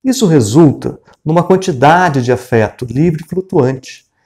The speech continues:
que provoca ansiedade e produz esforços de apaziguamento. Essa excitação, o afeto livremente flutuante desinvestido do complexo, pode se converter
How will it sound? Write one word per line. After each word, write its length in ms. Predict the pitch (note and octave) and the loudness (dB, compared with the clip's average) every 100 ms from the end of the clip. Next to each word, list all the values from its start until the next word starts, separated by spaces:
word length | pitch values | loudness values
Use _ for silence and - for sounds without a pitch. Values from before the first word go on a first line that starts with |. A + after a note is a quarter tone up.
| _ - | _ -8
que 100 | G3+ | -2
provoca 760 | G3 D#3+ B2 A#2+ A2 - G#2+ - | 2 2 4 4 4 0 -10 -2
ansiedade 880 | C#3+ F#3+ - E3+ A2+ A2 C3 - - _ _ _ | 0 0 -4 -2 0 0 -2 -8 -20 _ _ _
e 40 | G3+ | -6
produz 680 | G#3 G#3+ C3+ C3+ F#3+ F3 | 0 0 4 4 6 4
esforços 680 | C3 - - C3 D#3+ D#3 B2 | 2 -6 0 2 2 0 -4
de 80 | A#2 | -4
apaziguamento. 880 | C3+ C#3 B2+ C#3 D3+ C3+ A#2 A#2+ _ _ - | -2 -2 -2 -2 0 -2 -4 -8 _ _ -8
Essa 240 | B3 B3+ A3+ | -4 0 0
excitação, 800 | G3+ F#3+ B2 - - B2 G#2+ - | -2 -4 -4 -4 -2 -2 -2 -4
o 140 | B2+ | -2
afeto 380 | C3+ - E3+ E3+ | -2 0 0 2
livremente 640 | D#3+ D3+ C#3 A#2+ C#3+ C#3+ | 2 2 2 2 0 -2
flutuante 680 | - D3 - A2+ A2+ B2+ A#2+ | -4 -6 -2 2 2 2 -2
desinvestido 640 | - G#2+ A#2+ A2+ A2 D3+ C#3+ | -8 -8 -4 -4 -2 -2 -2
do 120 | A#2 | -4
complexo, 720 | - G2 - G#2+ G#2 - - _ _ _ | -10 -10 -2 -2 -2 -14 -20 _ _ _
pode 260 | - B3+ B3+ | -4 -4 -2
se 120 | G#3 | -4
converter 920 | G3+ F3 A#2+ G2+ - C#3 B2 - - | 0 2 2 0 2 4 4 2 -8